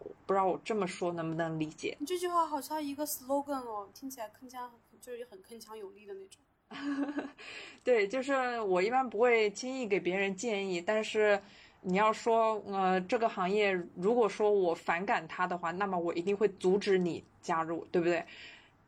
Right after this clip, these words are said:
Speaker 1: 如果说我不阻止你加入的话，说明我对这个行业还没有，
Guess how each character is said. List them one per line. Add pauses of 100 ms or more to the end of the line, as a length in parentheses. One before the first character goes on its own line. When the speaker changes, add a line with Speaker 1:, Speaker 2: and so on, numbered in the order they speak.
(160)
Speaker 1:
如
果
说
我
不
阻
止
你
加
入
的
话，
说
明
我
对
这
个
行
业
还
没
有，